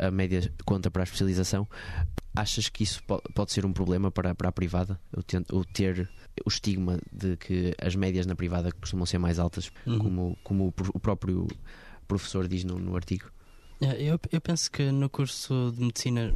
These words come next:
Speaker 2: na, na, na questão do acesso à especialidade, eh, a média, se, vindo o estudante de, de, da faculdade A, B, C, e sendo a E a faculdade privada ou não,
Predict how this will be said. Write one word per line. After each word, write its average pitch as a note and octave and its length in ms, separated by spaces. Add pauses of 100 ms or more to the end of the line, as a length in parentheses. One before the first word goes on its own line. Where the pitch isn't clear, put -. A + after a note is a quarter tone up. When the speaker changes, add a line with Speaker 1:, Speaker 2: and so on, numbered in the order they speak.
Speaker 2:
na, B2 300
na, A#2+ 200 (360)
na A#2+ 120
questão - 300
do A#2+ 80
acesso A#2+ 300
à A#2+ 40
especialidade, A2+ 720 (300)
eh, A2 540
a A2+ 100
média, A2+ 720 (260)
se, - 220
vindo A2+ 500
o A2 40
estudante A2 560
de, G#2+ 260
de, G2+ 420
da G#2 200
faculdade A2 500
A, A2 160
B, A2 260
C, G#2+ 380 (400)
e - 80
sendo G#2+ 720 (120)
a A2 200
E G#2+ 400
a A2 220
faculdade A#2 400
privada A#2 420
ou A#2 60
não, B2 260